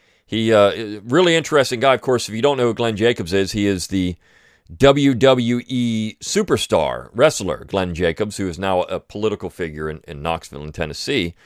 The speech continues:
But he actually submitted a proposal to the governor saying, "Look, this is what we should do in, in, uh, in our particular area. Our county is not, w-, if our county can,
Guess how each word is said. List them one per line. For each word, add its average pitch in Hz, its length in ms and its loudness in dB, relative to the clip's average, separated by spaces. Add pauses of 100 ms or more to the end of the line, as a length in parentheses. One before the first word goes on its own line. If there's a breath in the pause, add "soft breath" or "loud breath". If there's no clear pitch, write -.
(320 soft breath)
But 123 80 4
he 143 80 6
actually 180 300 2
submitted 156 380 2
a 143 40 4
proposal 151 580 4
to 127 180 -8
the 110 220 -4
governor 123 500 0
saying, 127 280 -2
"Look, 151 200 2
this 143 160 -2
is 139 100 -8
what 127 160 0
we 120 80 -4
should 110 220 -8
do 123 340 4
in, 110 380 -10
in, 110 260 -6
uh, 107 160 -2
in 113 100 -4
our 113 200 2
particular 123 480 -4
area. 147 340 2
Our 90 160 0
county 113 400 -4
is 117 160 -4
not, 113 240 -2 (880)
w-, 107 220 -12
if 117 120 -8
our 127 140 0
county 127 380 -4
can, 107 280 -6